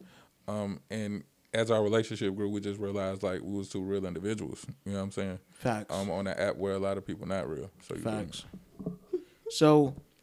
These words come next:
Speaker 2: I think it was, like, what, six, like, six months ago?
Speaker 1: Yeah, about six months ago.
Speaker 2: So I've been on TikTok for about two years now.
Speaker 1: Mm-hmm.
Speaker 2: And we have a lot of different conversations about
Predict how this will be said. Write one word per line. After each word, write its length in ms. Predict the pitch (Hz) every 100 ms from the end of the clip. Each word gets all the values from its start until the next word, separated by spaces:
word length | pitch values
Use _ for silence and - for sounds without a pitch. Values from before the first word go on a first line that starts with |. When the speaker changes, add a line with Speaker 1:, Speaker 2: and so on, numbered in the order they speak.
| _
Speaker 2:
I 100 | -
think 180 | 143 240
it 40 | 226
was, 180 | 196 160
like, 200 | 143 127
what, 200 | 120 -
six, 460 | - 196 - -
like, 180 | 123 123
six 260 | - 190 190
months 200 | 202 214
ago? 280 | 262 269 277 - - _ _ _ -
Speaker 1:
Yeah, 180 | 104 101 - - -
about 260 | 87 95 98
six 220 | 92 -
months 200 | - -
ago. 160 | - - _ _ _ -
Speaker 2:
So 140 | 147
I've 140 | 151
been 140 | 208 220
on 120 | 156
TikTok 460 | 135 196 196 156 147
for 80 | 143
about 260 | 135 123
two 140 | - 147
years 260 | 139 127
now. 280 | 117 104 98 - _ _ -
Speaker 1:
Mm-hmm. 140 | 123 123
Speaker 2:
And 100 | 139
we 140 | 202
have 200 | 190 175
a 60 | 135
lot 300 | 131 147 147
of 120 | 127
different 300 | 143 135 127
conversations 800 | 135 127 117 - 127 - 127 113
about 340 | 110 110 -